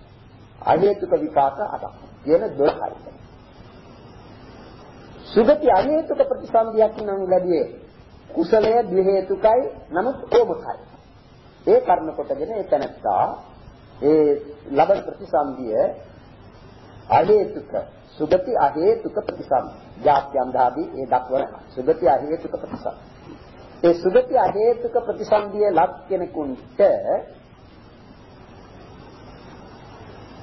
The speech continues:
විපාක වශයෙන් ලැබෙන්නේ අ හේතුක විපාක. ප්‍රතිසන්දියක් අ හේතුකයක්. සෝමනස්ස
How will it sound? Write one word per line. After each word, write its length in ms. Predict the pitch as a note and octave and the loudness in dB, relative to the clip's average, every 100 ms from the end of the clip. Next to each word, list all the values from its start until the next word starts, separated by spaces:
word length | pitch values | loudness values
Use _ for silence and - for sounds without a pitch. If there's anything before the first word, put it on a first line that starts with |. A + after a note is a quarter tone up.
| - - - - - - - - - - - - - - | -20 -20 -20 -20 -20 -20 -18 -18 -18 -18 -18 -18 -18 -4
විපාක 460 | D#3 F3 B3 C#4 D4 | 2 6 6 6 2
වශයෙන් 420 | B3+ B3+ B3+ B3+ | 0 0 2 0
ලැබෙන්නේ 520 | A3 G3+ F#3+ C#3+ A2 - - - - - - - - - - - - - - - | 2 0 0 -8 -14 -18 -20 -20 -20 -20 -20 -20 -20 -20 -20 -20 -20 -20 -14 0
අ 140 | C3 | 2
හේතුක 600 | E3 G#3+ G#3 - E3+ - D3+ D3 F3+ - - - | 4 4 4 0 -8 -2 0 2 0 -6 -20 -18
විපාක. 380 | A2+ - - - - | -14 -10 -10 -10 -6
ප්‍රතිසන්දියක් 920 | - - F#3 G3 F#3+ F3+ F#3 G3 F3 - - | -4 -2 2 2 2 -2 2 2 2 -8 -10
අ 120 | - | -4
හේතුකයක්. 680 | C#3 C#3 C3 A#2 - B2+ D#3 - - - - - - - - - - | -4 -6 -10 -12 -2 0 0 -4 -20 -20 -20 -20 -20 -20 -20 -20 -14
සෝමනස්ස 440 | - D3 C#3 C3+ | 0 2 2 -2